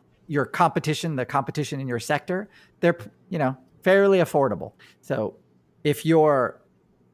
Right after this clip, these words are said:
market is, you know, people in that local area,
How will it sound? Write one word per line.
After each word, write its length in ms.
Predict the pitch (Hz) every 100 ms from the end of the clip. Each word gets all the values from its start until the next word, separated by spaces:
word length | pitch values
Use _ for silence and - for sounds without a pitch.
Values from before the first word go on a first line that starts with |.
| _ _ _ _ _
market 600 | 135 147 165 170 202 202 -
is, 460 | 135 120 113 - _ _ _ -
you 80 |
know, 80 | 117
people 420 | 110 165 165 175
in 80 | 160
that 200 | 135 113
local 400 | 123 139 156 180
area, 540 | 127 120 110 110 120